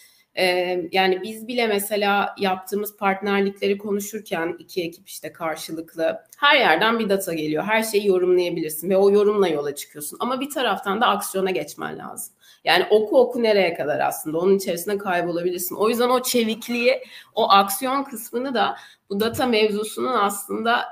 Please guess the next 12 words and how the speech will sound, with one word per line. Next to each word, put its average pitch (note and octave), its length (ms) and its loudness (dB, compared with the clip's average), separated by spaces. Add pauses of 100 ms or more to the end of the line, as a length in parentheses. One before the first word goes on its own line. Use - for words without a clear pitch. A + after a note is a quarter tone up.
yavaşlatıyor G3 800 -4
ve B3 80 -2
öldürüyor G3+ 480 0
olmaması F#3 600 -2
lazım. G3 360 -4
O G#3 80 0
yüzden G3+ 240 -2
hani G3+ 380 -2
bir G3 160 -4
onu G3 260 0
eklemek D#3 480 -6
istedim. G3+ 460 -8